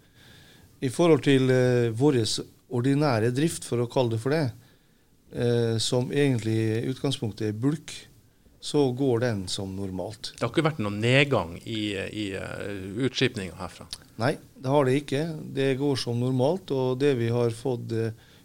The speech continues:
Speaker 1: høre av, eh, antyda prognoser, så kan det gå litt ned i Europa, men det kan motvirkes med en oppgang i Asia.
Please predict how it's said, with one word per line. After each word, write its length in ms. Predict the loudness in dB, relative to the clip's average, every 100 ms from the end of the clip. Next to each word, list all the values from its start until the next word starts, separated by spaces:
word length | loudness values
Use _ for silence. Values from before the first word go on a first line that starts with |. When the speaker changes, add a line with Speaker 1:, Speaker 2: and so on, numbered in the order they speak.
| _
Speaker 1:
høre 340 | 4 6 6 2
av, 260 | -2 -2
eh, 240 | -2 -2 -4
antyda 800 | -2 -2 -4 -2 -2 0 -2 -4
prognoser, 580 | -6 -2 0 0 -2
så 280 | 0 0 0 -2 -20 -20 -10
kan 280 | -2 0 0
det 160 | -2
gå 180 | 2 2
litt 300 | 2 -4 -6
ned 240 | -2 2
i 80 | 2
Europa, 340 | 2 0 -2 -6
men 280 | -4 -2 -2
det 240 | -2 -2
kan 160 | -4 -4
motvirkes 640 | -4 -4 -8 -8 -6 -8
med 160 | -6 -4
en 140 | -6
oppgang 340 | -6 -6 -4 -6
i 80 |
Asia. 420 | -4 -4 -4 -6